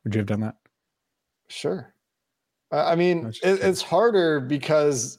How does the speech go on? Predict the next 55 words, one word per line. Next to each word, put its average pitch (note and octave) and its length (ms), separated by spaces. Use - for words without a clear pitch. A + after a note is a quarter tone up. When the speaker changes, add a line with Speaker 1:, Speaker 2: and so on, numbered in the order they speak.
Speaker 2:
I D3+ 200
do D#3 200
think F3 220
Jessie C#3+ 220
Bates C3 240
is A2 100
really B2+ 180
important B2+ 320
to A2 60
the A2+ 80
defense. A#2 600
When D3 220
Chase D3 320
comes C3+ 280
back, A#2+ 460
y-, C3 120
you C#3+ 180
have B2+ 280
these B2+ 180
four C3+ 240
receivers. B2 520
You B2+ 60
have A#2+ 120
to G2 80
figure B2 300
out A#2 120
how B2 140
to B2 80
get A#2+ 140
'em A#2+ 120
on A2+ 140
the A2+ 80
field. C3+ 560
You C#3+ 400
have B2+ 340
the C3 100
depth C3 280
issues B2+ 320
at B2 80
corner B2 320
where A#2 160
Dax B2 320
Hill B2 160
is A#2+ 100
now A#2+ 120
playing A#2+ 240
corner. B2+ 340
So B2+ 140
now C3+ 260
it's C3 180
a B2+ 60
bit B2+ 240
harder. D3+ 540
But C3+ 220
if, C3 160